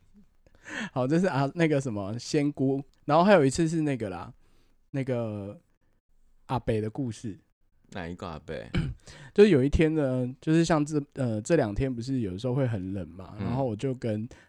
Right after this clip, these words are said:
Speaker 1: 阿红两个人要从便利商店那个买东西要回家，然后就遇到有一个人啊，一个阿伯啊，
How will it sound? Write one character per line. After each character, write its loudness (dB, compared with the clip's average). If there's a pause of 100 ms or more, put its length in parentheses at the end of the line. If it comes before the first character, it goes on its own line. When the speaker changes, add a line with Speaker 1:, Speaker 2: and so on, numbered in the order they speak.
Speaker 1:
阿 0
红 0
两 -4
个 -6
人 -6
要 -6
从 -6
便 0
利 0
商 -6
店 -4 (520)
那 -8
个 -10
买 -8
东 -4
西 -2
要 0
回 -4
家， -10 (400)
然 2
后 6
就 6
遇 4
到 8
有 6
一 4
个 4
人 2
啊， -4
一 -6
个 -4
阿 -4
伯 -4
啊， -6